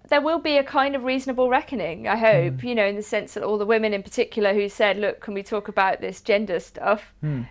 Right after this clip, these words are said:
Speaker 1: E-, even however reasonable they were, a lot of them were really badly punished, you
Speaker 2: Hmm.
Speaker 1: know, and threatened and, you
Speaker 2: Hmm.
Speaker 1: know, threatened with violence and rape and lost their jobs and,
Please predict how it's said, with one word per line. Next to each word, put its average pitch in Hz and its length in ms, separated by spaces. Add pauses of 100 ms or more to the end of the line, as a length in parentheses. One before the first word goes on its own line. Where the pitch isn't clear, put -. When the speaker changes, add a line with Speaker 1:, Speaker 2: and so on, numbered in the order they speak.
(220)
Speaker 1:
E-, 226 100 (100)
even 233 260
however 233 340
reasonable 220 420
they 202 120
were, 247 300
a 202 40
lot 233 200
of 208 100
them 208 340 (260)
were 214 100
really 277 240
badly 247 340
punished, - 600
you 220 60
Speaker 2:
Hmm. 208 40
Speaker 1:
know, 185 180
and 185 140
threatened 196 480
and, 190 460 (100)
you - 60
Speaker 2:
Hmm. 147 60
Speaker 1:
know, 185 180
threatened - 240
with 190 100
violence 190 580
and 190 140
rape 190 380
and 185 280
lost 202 220
their 208 100
jobs 190 520
and, 180 180